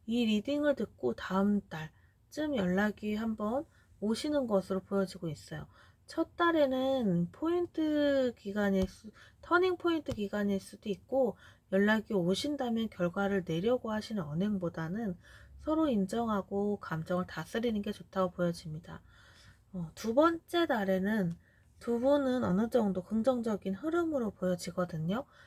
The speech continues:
상대방이 긍정적인 모습으로 분홍님을 대하시는 태도가 보여지고 있어요. 그런데 이 마지막 달을 좀 조심을 해야 돼요.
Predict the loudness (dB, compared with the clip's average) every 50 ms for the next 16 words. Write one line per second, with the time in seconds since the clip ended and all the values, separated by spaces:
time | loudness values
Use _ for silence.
0 | -20 _ _ _ -4 -2 0 2 4 4 4 4 2 2 0 -2 -4 -4 -2 -2
1 | -2 -2 -2 -2 -2 -2 -2 -2 -2 -2 -2 -2 0 0 0 0 -2 -4 -8 -6
2 | -4 -6 -4 -2 -2 -2 -2 -4 -4 -10 -20 -20 _ _ _ -2 2 2 2 4
3 | 2 2 2 2 0 0 -2 -4 -2 0 0 0 0 0 -2 -2 -2 -2 -2 -2
4 | -4 -4 -2 -2 -2 -2 -4 -2 0 0 0 0 0 -4 -8 -8 -8 -8 -8 -10
5 | -12 -10 -10 -10 -10 -12 -16 _ -20 -20 _ _ _ _ -4 -2 0 2 2 2
6 | 4 4 4 2 0 -2 -6 -8 -8 -6 -4 -2 0 0 0 0 -2 0 2 4
7 | 4 2 2 -2 -4 -4 -6 -6 -6 -2 0 2 2 2 2 0 -2 -2 -2 -4
8 | -6 -6 -6 -6 -8 -10